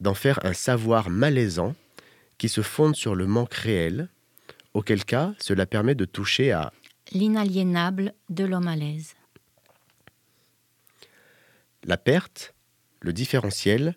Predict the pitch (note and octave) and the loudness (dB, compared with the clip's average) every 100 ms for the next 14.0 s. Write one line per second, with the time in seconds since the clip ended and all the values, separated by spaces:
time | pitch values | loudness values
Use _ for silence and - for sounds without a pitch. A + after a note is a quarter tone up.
0 | _ _ _ - F2+ F#2+ D#3+ D3 B2+ - | _ _ _ -6 -4 -2 0 2 0 2
1 | C3 A2 - A#2 D3+ E2+ E2 - A2+ F#2+ | 2 2 0 0 0 0 -2 -2 -2 0
2 | D#2+ D2 B1 A#1+ A1 - - _ _ _ | -2 -2 -6 -6 -8 -12 -16 _ _ _
3 | _ _ _ - F2 A#2+ C#3 B2 F#2+ - | _ _ _ -6 2 4 6 4 4 0
4 | F2 G2+ G2 G2 - B2+ B2+ G2+ B2+ - | -4 -2 -2 -2 0 2 2 2 0 -2
5 | - - - G#2+ - - G#2+ C#3 F2+ F2+ | -8 -8 -6 -4 -4 -2 -2 -2 -2 -2
6 | G#2 E2 - C2+ G#1+ _ _ _ _ _ | -2 -4 -4 -8 -10 _ _ _ _ _
7 | _ _ - _ _ _ - C3 - - | _ _ -20 _ _ _ 0 0 0 -8
8 | - - A2+ - G2 F2 - - - G#2+ | -6 -4 -4 -2 -2 -2 -6 -10 -4 -2
9 | G2+ F2+ E2+ D#2 D#2 F#2+ D3+ - _ _ | 0 -2 -2 -2 -2 -2 -4 -8 _ _
10 | _ _ _ A2 - - F#2+ - C3+ - | _ _ _ -6 -2 0 -2 2 0 0
11 | - B2+ G2+ E2 - - - F2 D#2 - | -2 -2 -2 -6 -12 -16 -6 -2 -2 0
12 | C3+ A#2+ E2+ E2+ D#2 - G#2 C3 - - | 0 0 0 -2 -6 -6 -4 -4 -4 -4
13 | E2+ D#2 D#2+ F#2 G#2+ E2 - D#2+ C2 | -4 -2 -4 -4 -4 -4 -4 -4 -4